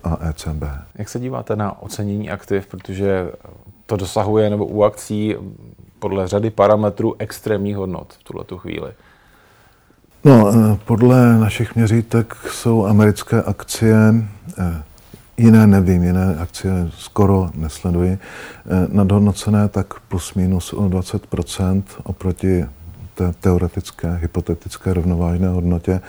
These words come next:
Speaker 1: Eh, ovšem na druhé straně si musíme uvědomit, že je to v určitém ekonomickém prostředí, eh, prostředí, kdy sazby jsou stále nízké a zatím to nějak nevypadá, že by kvapně měly růst.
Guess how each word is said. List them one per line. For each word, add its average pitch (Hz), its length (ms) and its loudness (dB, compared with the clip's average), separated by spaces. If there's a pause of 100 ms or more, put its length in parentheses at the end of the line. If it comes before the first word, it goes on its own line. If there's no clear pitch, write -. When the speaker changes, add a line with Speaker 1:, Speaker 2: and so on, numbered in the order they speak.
(600)
Speaker 1:
Eh, 90 260 2
ovšem 92 200 0
na 104 80 6
druhé 98 180 2
straně 98 240 -2
si 104 140 -4
musíme 101 300 0
uvědomit, 95 640 2 (1040)
že 85 160 0
je 95 120 4
to 101 120 0
v - 80 -6
určitém 90 440 0
ekonomickém 92 600 -2
prostředí, 92 760 0 (680)
eh, - 40 -20 (500)
prostředí, 90 500 -4
kdy 92 200 0
sazby 85 400 -2
jsou 90 200 -6
stále 90 380 0
nízké 87 680 -2
a 85 260 0 (260)
zatím 90 440 -4
to 90 200 -2 (220)
nějak 87 300 0
nevypadá, 85 500 -2
že 85 100 0
by 87 120 -2
kvapně 85 480 -2
měly 85 340 -2
růst. 82 580 -4